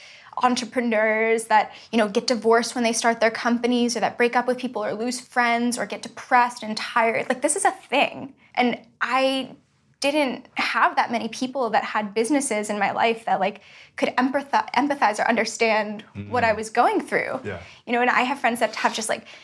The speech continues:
Speaker 1: nine-to-five jobs that can go get drunk and go out, and then they go back to work on Monday. And I'm like, "I can't do that. I'm working seven days a week." So, yeah, I just think, like, in order for me to accomplish my goal for this year of, of just growing my businesses, I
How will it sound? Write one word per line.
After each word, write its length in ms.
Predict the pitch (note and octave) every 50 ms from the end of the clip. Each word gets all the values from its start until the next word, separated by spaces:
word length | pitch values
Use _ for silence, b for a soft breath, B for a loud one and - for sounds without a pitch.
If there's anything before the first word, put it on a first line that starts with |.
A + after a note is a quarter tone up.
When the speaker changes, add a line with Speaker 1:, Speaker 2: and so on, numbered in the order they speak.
| B B B B
Speaker 1:
nine-to-five 420 | B3+ B3+ A#3 A#3 - - G#3 G#3+
jobs 380 | - - E4+ E4 E4+ E4+ C4 -
that 100 | - A3+
can 120 | C4 C4
go 100 | - F3+
get 180 | F#3+ - - -
drunk 380 | - - E4 E4 D#4 D4 C#4+
and 80 | A#3 A3+
go 100 | - E3+
out, 240 | C4 D4+ D#4 D4+ C4+
and 80 | B3+ B3
then 100 | G#3 G3
they 100 | G#3 G3+
go 80 | G3+
back 160 | G#3+ A#3+ A#3 -
to 100 | - B3
work 220 | A3 A3 A#3 -
on 120 | B3+ A#3+ B3
Monday. 280 | A#3 A#3 B3 A#3 A3+
And 100 | G#3 A3
I'm 80 | G3+ C3+
like, 120 | B3+ - -
"I 40 | - -
can't 400 | - - G4 G#4+ F#4+ - G#3+ F#3+
do 140 | A3+ A#3+ D4+
that. 140 | G4+ -
I'm 120 | - A#3 B3
working 320 | B3+ C#4 C#4+ - C#4 B3 A3
seven 580 | - - - - - - A#3+ A#3+ B3 A#3+ A#3+
days 240 | A#3 A3 A3+ A3 A3
a 60 | F#3 F#3
week." 420 | F#3+ G#3+ A#3 G#3 - - - - B B B B B B B B B B B
So, 420 | - - C4+ B3 A#3+ A#3 A#3 A3+ - - _ -
yeah, 200 | A3 B3 D4+ F4+
I 180 | D#4 B3 A3
just 220 | A3 A3 A#3 - -
think, 240 | - C4+ C4+ C4 -
like, 160 | B3 G#3+ A3
in 100 | - A#3 A#3
order 200 | A3 A3+ B3 B3
for 140 | B3 -
me 100 | A#3+ A#3
to 140 | A3+ A3 G3+
accomplish 500 | G#3+ G#3 - - A3 A#3 - A#3 - -
my 160 | C4 G#3+ G#3
goal 260 | G#3+ G#3+ G#3+ G#3 G#3 A#3+
for 160 | A3+ - G#3+
this 280 | G3+ G#3+ A3 G#3+ - -
year 320 | - G#3+ G#3+ G#3 G#3 G3
of, 160 | G3 G3 -
of 140 | - G#3+ G#3+
just 180 | - G#3+ - -
growing 300 | - - A#3 A3+ G#3 G#3+
my 100 | G3+ G3+
businesses, 480 | G3 G#3+ G#3+ - A3 G#3+ - A3 G#3+
I 160 | - - A3